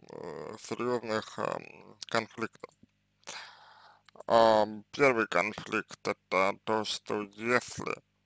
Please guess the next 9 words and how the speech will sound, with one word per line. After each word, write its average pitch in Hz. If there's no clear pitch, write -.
а, 104
что-то 113
было 101
до 98
меня, 170
то 110
это 151
обязательно 123
лучше, 127